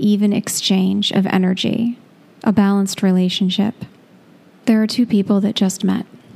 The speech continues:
There's a spark. They exchange numbers and they start to communicate with each other. The guy is very open with his feelings. He's always expressing himself,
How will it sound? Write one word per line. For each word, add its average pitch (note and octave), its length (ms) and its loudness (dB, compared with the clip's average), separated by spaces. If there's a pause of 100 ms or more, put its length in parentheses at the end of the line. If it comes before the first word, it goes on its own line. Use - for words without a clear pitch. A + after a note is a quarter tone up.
(920)
There's G3+ 240 2
a G#3 60 0
spark. - 540 -4 (1080)
They G#3+ 140 4
exchange G3+ 500 0
numbers F#3+ 720 0
and G3 260 2
they F#3+ 80 2
start F#3+ 280 -2
to G#3 80 -6
communicate F3+ 500 0
with G3 120 -2
each F#3 180 -2
other. A3+ 340 -2 (1120)
The A3 100 0
guy G3+ 600 0 (1300)
is G3+ 420 0 (160)
very G#3 320 2
open G3 360 0
with F#3 140 0
his F#3 200 0
feelings. - 640 -4 (840)
He's G#3 240 0
always A3 260 2
expressing G3 640 0
himself, F#3+ 720 -2